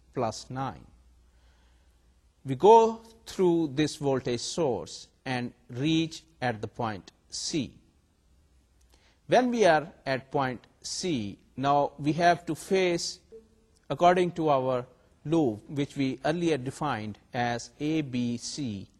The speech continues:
F, A, we will be facing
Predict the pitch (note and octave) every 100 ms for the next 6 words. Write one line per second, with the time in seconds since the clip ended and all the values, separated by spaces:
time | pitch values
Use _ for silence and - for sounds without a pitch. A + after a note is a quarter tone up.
0 | - A2+ - - - D3+ G#2+ F2+ F2+ _
1 | _ _ _ _ - C3 C#3 B2+ C3 -
2 | F#3 F#3 F#3 E3+ E3+